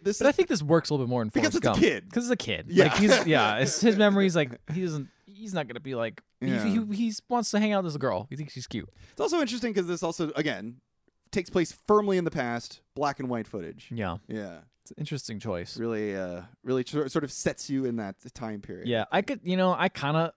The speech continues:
Speaker 2: I didn't realize this was based off his life,
Speaker 1: Experience,
Speaker 2: but I
Speaker 1: yeah.
Speaker 2: kinda felt it because, like, you could definitely tell I was obsessed with T V shows and movies, and I'm
Speaker 1: Mm-hmm.
Speaker 2: like,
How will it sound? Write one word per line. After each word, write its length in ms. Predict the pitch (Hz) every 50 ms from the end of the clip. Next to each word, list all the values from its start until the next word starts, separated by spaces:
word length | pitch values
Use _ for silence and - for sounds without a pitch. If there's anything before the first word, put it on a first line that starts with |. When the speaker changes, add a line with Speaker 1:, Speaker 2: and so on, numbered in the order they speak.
| _ -
Speaker 2:
I 80 | 131
didn't 260 | 139 135 156 170 170 147
realize 320 | 143 147 147 147 143 131
this 160 | 135 131 127
was 100 | 143 131
based 280 | 123 135 131 131 - 143
off 160 | 131 127 -
his 480 | 139 135 131 135 139 131 123 - - _ _ _ _ _ _ _ _ _ _ -
life, 280 | 123 107 117 131 160
Speaker 1:
Experience, 240 | 185 - 117 113 -
Speaker 2:
but 100 | 143 165
I 40 | 151
Speaker 1:
yeah. 120 | 143 104 98
Speaker 2:
kinda 340 | - 139 165 175 165 147 120
felt 320 | - - 123 120 - -
it 100 | 151 143
because, 420 | - 131 - - 120 113 110 110 -
like, 300 | 110 104 107 - - _ _
you 60 | - _
could 100 | - -
definitely 280 | - 117 107 - 120 123
tell 60 | 117
I 20 |
was 100 | 117 110
obsessed 340 | 117 117 - - 113 107 -
with 120 | 120 107 _ _ _ _ _
T 140 | - - 120
V 100 | 107 113
shows 220 | 107 123 117 110 104
and 60 | 98
movies, 400 | 101 101 107 120 120 120 120 -
and 100 | 143 165
I'm 80 | - -
Speaker 1:
Mm-hmm. 80 | 101
Speaker 2:
like, 180 | 101 104 107 98